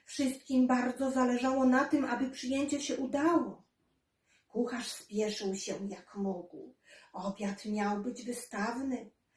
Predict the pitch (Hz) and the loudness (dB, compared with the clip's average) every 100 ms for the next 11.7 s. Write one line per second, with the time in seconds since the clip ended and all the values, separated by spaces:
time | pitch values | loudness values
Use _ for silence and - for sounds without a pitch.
0 | _ _ - - 202 214 247 - 269 214 | _ _ -20 -10 -4 -2 -2 2 2 4
1 | 214 214 226 254 240 240 220 196 180 196 | 2 2 2 2 2 -2 0 0 -2 -4
2 | 202 202 190 190 - _ - 262 269 226 | -4 -4 -4 -10 -12 _ -8 0 0 0
3 | - 226 214 208 - 196 190 190 196 196 | -4 -6 -6 -8 -8 -6 -4 -4 -4 -8
4 | - 220 214 - - - - - - _ | -10 -12 -14 -14 -20 -20 -20 -20 -20 _
5 | _ _ _ _ _ _ _ _ _ _ | _ _ _ _ _ _ _ _ _ _
6 | _ _ _ - - _ 185 170 170 294 | _ _ _ -20 -20 _ -6 -4 0 4
7 | 339 392 247 214 196 190 190 190 185 170 | 6 6 6 6 6 6 6 4 0 -4
8 | 185 196 262 247 240 240 - 185 165 208 | -2 0 2 2 0 -2 -8 -8 -4 -6
9 | 202 226 196 - - - 185 214 208 190 | -6 -6 -6 -6 -20 -16 -8 -6 -4 -4
10 | - _ _ _ - 269 254 - - 202 | -6 _ _ _ -2 0 0 -6 -8 -8
11 | - _ _ 262 - - | -10 _ _ -6 -6 -12